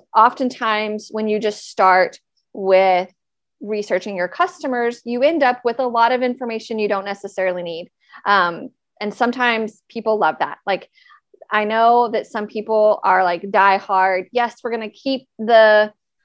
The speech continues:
you know, if she were a superhero, she'd be Wonder Woman.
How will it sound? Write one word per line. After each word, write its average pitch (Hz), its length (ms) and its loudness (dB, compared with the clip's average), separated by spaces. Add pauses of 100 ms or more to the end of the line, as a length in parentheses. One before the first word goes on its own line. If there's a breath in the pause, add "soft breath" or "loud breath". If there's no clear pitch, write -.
(140)
you 220 100 -4
know, 185 360 -4
if 214 160 -4
she 247 200 -6
were 226 120 2
a 214 40 0
superhero, 220 880 0
she'd 208 320 -10
be 208 120 0
Wonder 202 360 -2
Woman. 170 520 -10